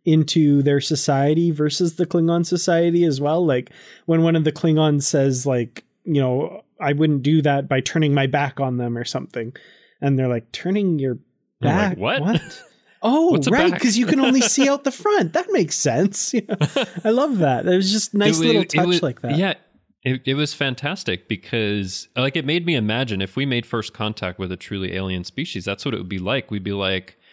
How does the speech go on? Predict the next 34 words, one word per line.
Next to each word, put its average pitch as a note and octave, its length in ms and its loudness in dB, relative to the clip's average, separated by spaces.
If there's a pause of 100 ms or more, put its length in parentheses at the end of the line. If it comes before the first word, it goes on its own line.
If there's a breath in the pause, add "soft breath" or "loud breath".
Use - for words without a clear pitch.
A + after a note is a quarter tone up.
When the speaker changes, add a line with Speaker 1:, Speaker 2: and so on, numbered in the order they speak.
(220 soft breath)
Speaker 2:
using C#3 400 -2
all A#2+ 220 -2
of G#2 160 -4
these G#2 380 -4 (320 soft breath)
things D#3 260 0
that A#2 120 -2
we're G#2 100 -2
used G#2+ 320 -4
to G#2+ 180 -2
in F#2 100 -4
our, F#2 260 -4
in G2 100 -4
our F#2+ 140 -4
language, F#2+ 500 -4
and F#2+ 100 -4
they'd G2 120 -4
be G2 100 -6
like, F#2 240 -4
"Well, G2 160 -12
what, F#2+ 180 -14 (480)
what? A2 380 -6
What B2 160 -2
do F#3+ 60 -2
you F#3+ 80 -4
mean?" D#3 420 -2 (300)
<laughs> - 300 -2
Like, A#2 160 0
we C3+ 100 -2
have C3+ 220 -4
no B2+ 180 -2
concept C3 640 -6
of F2 80 -6
that. F2 280 -6
It's, - 400 -10